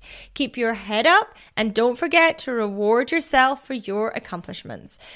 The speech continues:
because a positive attitude can do wonders towards your business's growth. And as you can see, there are many factors that contribute to the ups and downs of your business's revenue.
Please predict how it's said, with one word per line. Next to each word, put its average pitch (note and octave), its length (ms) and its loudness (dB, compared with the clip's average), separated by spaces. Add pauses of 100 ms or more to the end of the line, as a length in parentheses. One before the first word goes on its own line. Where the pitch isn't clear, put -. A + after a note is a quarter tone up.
because C4 260 2
a A#3+ 100 0
positive A3+ 540 -6
attitude C4+ 680 -2
can A#3+ 140 -6
do A3+ 220 -4
wonders A#3+ 560 0
towards G#3+ 600 -4
your A3 100 -2
business's F#3+ 560 -8
growth. - 460 -10 (800)
And D#4 160 4
as F4+ 200 4
you F#4 120 2
can F#4+ 160 -4
see, A3 280 -4
there B3 240 0
are E4 140 2
many F4+ 320 2
factors C#4 480 -2
that C#4 240 2
contribute D#4+ 600 -4
to D#4 160 0
the D#4+ 180 -2
ups C4+ 260 2
and C#4+ 120 -6
downs A3+ 420 -4
of A#3+ 240 2
your B3+ 100 0
business's G#3+ 580 -2
revenue. F3+ 400 -2